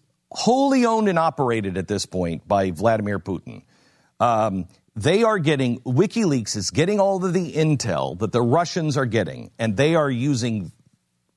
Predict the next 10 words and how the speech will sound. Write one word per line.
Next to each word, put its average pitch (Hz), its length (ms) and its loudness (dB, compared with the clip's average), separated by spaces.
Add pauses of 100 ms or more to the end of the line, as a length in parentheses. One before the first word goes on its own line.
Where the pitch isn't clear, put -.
(140)
WikiLeaks 127 720 0 (360)
as 156 520 0 (120)
a 131 300 2
laundromat, 113 720 -2 (180)
and 110 120 0
they're 120 120 2
just 110 200 -2
laundering 165 540 0
the 151 140 2
information 123 640 -2